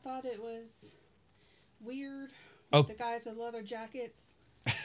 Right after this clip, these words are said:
Speaker 2: Okay, you didn't like the Boondock Saints.
Speaker 1: I don't like Boondocks. I didn't like
Speaker 2: Okay.
Speaker 1: the Boondock Saints.
Speaker 2: Okay, don't go anywhere. Don't go anywhere. So I got
Speaker 1: Oh,
Speaker 2: questions.
Speaker 1: that's knocking over stuff.
Speaker 2: Okay, so Boondock Saints was your,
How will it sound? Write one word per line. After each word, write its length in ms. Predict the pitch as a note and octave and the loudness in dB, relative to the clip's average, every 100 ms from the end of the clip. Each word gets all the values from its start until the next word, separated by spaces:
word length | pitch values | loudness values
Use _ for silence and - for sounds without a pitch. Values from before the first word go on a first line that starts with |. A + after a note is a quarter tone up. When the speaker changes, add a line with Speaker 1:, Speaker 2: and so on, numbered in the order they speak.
| - - - - - - - - | -8 0 0 0 -20 -18 -8 6
Speaker 2:
Okay, 220 | C3+ G#2+ | 10 10
you 280 | E2 F#2 F3 | 10 12 12
didn't 280 | E3 F3+ C#3+ | 12 12 12
like 180 | B2+ G#2+ | 12 12
the 80 | G#2+ | 10
Boondock 440 | G2+ F#2+ F2+ E2+ | 8 8 6 6
Saints. 300 | - D#2 - | 4 2 2
Speaker 1:
I 120 | E4 | 4
don't 180 | F#4+ F4+ | 4 4
like 220 | E4 C4+ | 2 -2
Boondocks. 420 | C4 C4+ B3+ A3 A3+ | -4 -2 -2 -6 -6
I 80 | C4+ | -2
didn't 220 | E4 C#4+ | 0 0
like 100 | B3 | 8
Speaker 2:
Okay. 220 | A#3+ F#2+ | 8 8
Speaker 1:
the 60 | D2+ | 4
Boondock 60 | F#3 - | 2 -8
Saints. 140 | - A#2 | 2 6
Speaker 2:
Okay, 240 | G#2+ D2+ - | 6 4 6
don't 160 | D3 A#3+ | 6 8
go 80 | |
anywhere. 240 | B3+ F#3+ G3+ | 6 6 4
Don't 120 | - D#3 | 4 6
go 40 | |
anywhere. 200 | E3 C3+ | 8 8
So 160 | C#3+ - | 6 4
I 20 | |
got 140 | C3+ D#3 | 4 4
Speaker 1:
Oh, 20 | |
Speaker 2:
questions. 320 | C3 - C#3 - | 4 4 2 0
Speaker 1:
that's 180 | - - | -6 -10
knocking 300 | G#3 - G#3 | -10 -8 -8
over 180 | G#3 - | -8 -12
stuff. 240 | - - - - - | -16 -16 -18 -16 2
Speaker 2:
Okay, 240 | A#2 F2+ D#2+ - - | 4 4 2 -6 -6
so 340 | - G#2+ F#2+ - - - - - | 2 6 6 4 -12 -20 -20 -6
Boondock 360 | G2 C3+ D3+ D3+ | 8 10 10 10
Saints 260 | C3 A#2 - | 8 8 6
was 180 | F2+ | 4
your, 200 | F#2+ F#2+ | 6 6